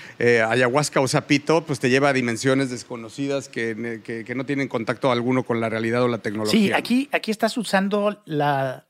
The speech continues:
Speaker 2: tecnología en soluciones sin ningún tipo de impacto químico en tu cuerpo, digamos,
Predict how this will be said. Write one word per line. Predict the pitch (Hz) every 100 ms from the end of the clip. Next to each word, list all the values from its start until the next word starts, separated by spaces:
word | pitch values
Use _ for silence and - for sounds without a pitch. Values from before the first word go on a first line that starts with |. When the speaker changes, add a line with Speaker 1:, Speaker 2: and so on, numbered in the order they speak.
| _ -
Speaker 2:
tecnología | 135 139 135 131 - 170 180 220 262 - - _ -
en | 131
soluciones | - 143 143 - 165 170 185 175 160 - - _ _
sin | - 160 156
ningún | 151 151 151 180
tipo | 165 175 160 180
de | 160 151 139 135 135 -
impacto | 139 127 151 151 - 156 143 127
químico | 170 165 165 156 151
en |
tu | 135 131
cuerpo, | 156 151 165 220
digamos, | 147 131 156 285 -